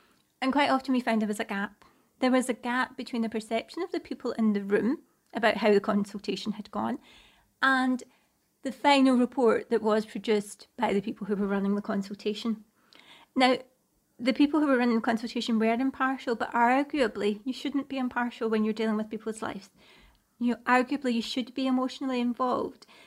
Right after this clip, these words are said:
because you're making decisions that impact on homes, that impact on businesses, that impact on communities.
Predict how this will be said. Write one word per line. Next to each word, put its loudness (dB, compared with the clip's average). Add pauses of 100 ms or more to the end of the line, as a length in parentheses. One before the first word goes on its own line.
(140)
because -2 (260)
you're 2
making 2
decisions -4
that -8
impact -6
on 0
homes, 4
that -2
impact -4
on -2
businesses, -4
that -10
impact -6
on -4
communities. -2